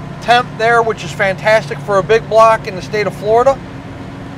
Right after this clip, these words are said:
Ice cold A C, great sound and tunes. Red, black stripes, center console, staple shifter. Awesome car. Nineteen seventy-one Chevrolet Chevelle, and it is available here at Hankster's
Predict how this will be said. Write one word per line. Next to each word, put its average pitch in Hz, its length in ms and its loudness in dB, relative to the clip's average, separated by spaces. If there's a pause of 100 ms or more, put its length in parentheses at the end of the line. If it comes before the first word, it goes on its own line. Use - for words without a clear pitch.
(1200)
Ice 226 200 2
cold 240 320 2
A 226 160 0
C, 262 420 -8 (280)
great 233 300 0
sound 240 360 -2
and 196 160 -8
tunes. 254 600 -8 (260)
Red, 240 420 2
black 233 320 4
stripes, 240 480 -2
center 233 280 -4
console, 233 500 0
staple 233 400 -8
shifter. 233 640 -6 (1500)
Awesome 165 340 -4
car. 117 300 -8 (1120)
Nineteen 180 320 -10
seventy-one 175 640 -4
Chevrolet 165 640 -8
Chevelle, 139 500 -6
and 120 80 -12
it 139 140 -10
is 135 160 -14
available 151 500 -8
here 156 300 -10
at 143 60 -10
Hankster's 151 580 -16